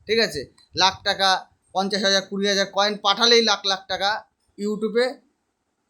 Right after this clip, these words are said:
উ-, সবাই শুনতে পাচ্ছে, কিন্তু সব কয়েন লাখ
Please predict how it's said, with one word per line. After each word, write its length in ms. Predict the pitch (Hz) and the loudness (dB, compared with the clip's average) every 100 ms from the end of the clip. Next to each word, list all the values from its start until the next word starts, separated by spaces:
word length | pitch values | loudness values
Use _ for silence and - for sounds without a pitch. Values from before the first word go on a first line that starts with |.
| _ - | _ -12
উ-, 140 | 190 - - | -12 -12 -10
সবাই 300 | 196 202 208 | -2 0 0
শুনতে 300 | 208 208 214 | -4 -4 -2
পাচ্ছে, 220 | 180 170 | -2 -4
কিন্তু 380 | 202 196 220 - - - | -6 -6 -8 -10 -20 -12
সব 240 | - 196 214 - | -2 0 0 -2
কয়েন 200 | 226 233 | -2 0
লাখ 220 | 226 214 | 2 2